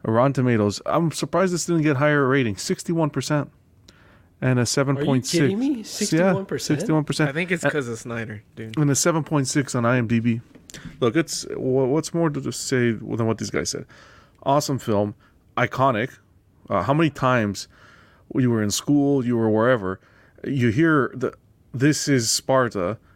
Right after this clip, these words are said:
Speaker 1: and he throws him in the flippin' hole. Everybody knows that line. Um, little moral to the story. Love thy neighbor. Uh,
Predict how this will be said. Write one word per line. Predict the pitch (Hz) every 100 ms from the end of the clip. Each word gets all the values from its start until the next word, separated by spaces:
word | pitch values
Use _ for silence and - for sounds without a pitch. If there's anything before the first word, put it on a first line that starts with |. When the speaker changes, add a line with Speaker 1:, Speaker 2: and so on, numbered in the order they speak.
| -
Speaker 1:
and | 117
he | 110
throws | - 147 143
him | 127 117
in | 107
the |
flippin' | 101 120 - 101
hole. | 117 104 104 - _ _ -
Everybody | 165 147 117 107
knows | 104 101 - - _ _ _ _ -
that | 107
line. | 104 98 101 113 _ - - _
Um, | - 123 120 113 104 - _ _ _ _ - _ - _ _ _ _ -
little | 123 156 185
moral | 139 123 131 151 151
to | 156
the | 147
story. | - 151 156 202 _ _ _ _ _ _ _ -
Love | 117 120 131 123
thy | 117 113
neighbor. | 120 120 98 87 95 - _ _ _ _ _ _ -
Uh, | 123 98 92